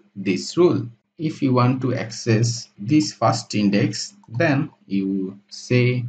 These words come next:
print A index zero. And I also print the last index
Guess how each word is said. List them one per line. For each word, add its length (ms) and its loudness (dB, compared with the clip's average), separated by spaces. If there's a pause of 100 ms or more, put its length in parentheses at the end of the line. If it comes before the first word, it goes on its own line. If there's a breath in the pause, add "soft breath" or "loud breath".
(220)
print 640 0
A 420 0
index 460 -8
zero. 420 0 (160)
And 240 -6
I 120 -4
also 640 0 (120)
print 540 2
the 80 -8
last 500 -2
index 640 -4